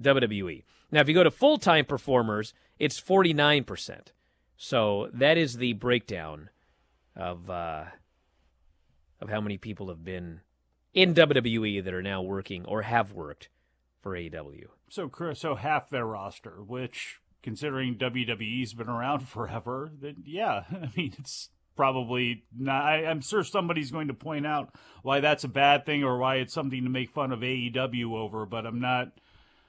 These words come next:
Speaker 2: I, I don't know. I'm, I'm not sure if I'm, um, if I'm gonna buy that one. So, uh, but I'm sure it's going to happen.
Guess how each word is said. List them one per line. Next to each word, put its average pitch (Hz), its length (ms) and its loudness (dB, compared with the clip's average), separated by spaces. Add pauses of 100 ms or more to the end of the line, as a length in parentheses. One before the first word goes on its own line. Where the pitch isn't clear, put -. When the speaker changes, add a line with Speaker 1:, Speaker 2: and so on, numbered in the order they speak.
(220)
Speaker 2:
I, 151 360 8
I - 20 4
don't 165 160 4
know. 120 340 6
I'm, 143 240 -2
I'm 143 160 2
not 143 200 4
sure 143 240 2
if 131 100 -2
I'm, 135 160 0
um, 123 300 0
if 127 260 -8
I'm 127 180 -2
gonna 123 200 0
buy 117 240 2
that 110 240 -4
one. 104 340 -6
So, 110 440 -2
uh, 113 200 -4
but 131 220 -2
I'm 135 100 0
sure 185 220 2
it's 135 120 -2
going 151 200 2
to 127 80 2
happen. 120 540 0